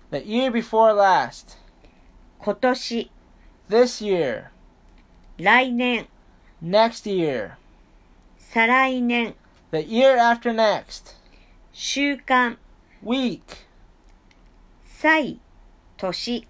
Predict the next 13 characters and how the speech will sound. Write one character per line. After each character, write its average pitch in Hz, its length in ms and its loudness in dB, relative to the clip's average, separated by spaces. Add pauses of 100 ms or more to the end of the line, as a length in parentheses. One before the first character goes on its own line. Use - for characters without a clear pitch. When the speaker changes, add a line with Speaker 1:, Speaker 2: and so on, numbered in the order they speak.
(760)
Speaker 1:
Years。 220 800 -2 (1200)
Speaker 2:
う 214 140 -4
る 330 300 0
う 302 40 -6
年。 196 480 -8 (1400)
Speaker 1:
Leap 240 300 -2
year。 151 560 -4 (1800)
Speaker 2:
十 285 380 -2
年。 156 320 -8 (840)
Speaker 1:
Decade。 180 680 0 (1160)
Speaker 2:
世 294 420 -2 (140)
紀。 139 220 -12 (560)
Speaker 1:
Century。 170 840 -2